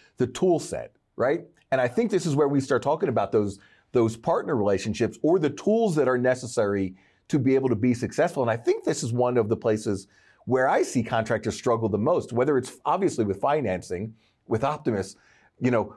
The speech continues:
we see the challenge of people not really embracing or not really understanding the,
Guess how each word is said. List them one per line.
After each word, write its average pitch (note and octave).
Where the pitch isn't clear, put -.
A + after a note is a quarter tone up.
we D#3+
see D#3
the A#2+
challenge C#3
of A#2
people A#2
not A#2
really A#2+
embracing A2
or G#2+
not A2
really A2
understanding G2+
the, G2